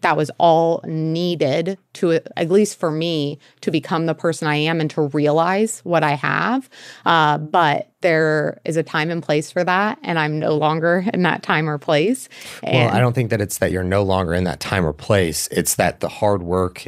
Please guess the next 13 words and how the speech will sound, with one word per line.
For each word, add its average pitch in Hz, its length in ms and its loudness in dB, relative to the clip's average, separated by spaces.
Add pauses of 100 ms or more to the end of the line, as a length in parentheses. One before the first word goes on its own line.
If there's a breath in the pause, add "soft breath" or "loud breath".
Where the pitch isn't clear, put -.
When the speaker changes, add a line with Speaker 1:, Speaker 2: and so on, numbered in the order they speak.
Speaker 2:
and 87 260 2
the 80 360 2
attention 82 720 0
is 82 120 -2
just 90 200 -2
needed 87 420 0 (400 loud breath)
differently 85 540 0
than 85 180 0
what 87 240 0
that, 87 340 0
at 92 140 -2
that 104 180 2
time, 92 520 0